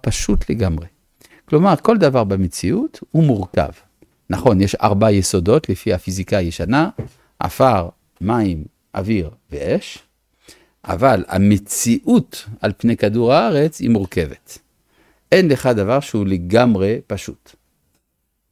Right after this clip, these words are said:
וכן בתורה, אין דבר אחד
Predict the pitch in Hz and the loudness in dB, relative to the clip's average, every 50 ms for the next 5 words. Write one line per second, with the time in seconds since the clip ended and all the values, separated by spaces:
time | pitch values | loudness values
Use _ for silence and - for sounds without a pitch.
0 | _ _ _ _ _ _ _ _ _ - - - - 208 254 226 190 - 196 - | _ _ _ _ _ _ _ _ _ -2 0 2 4 4 4 4 4 4 4 4
1 | - 226 190 180 - - _ _ _ _ _ _ _ _ _ _ _ _ _ _ | 4 4 2 2 0 -4 _ _ _ _ _ _ _ _ _ _ _ _ _ _
2 | _ - 190 202 196 170 151 156 135 117 113 - 113 101 | _ 2 4 4 4 4 6 4 4 4 2 0 -2 -2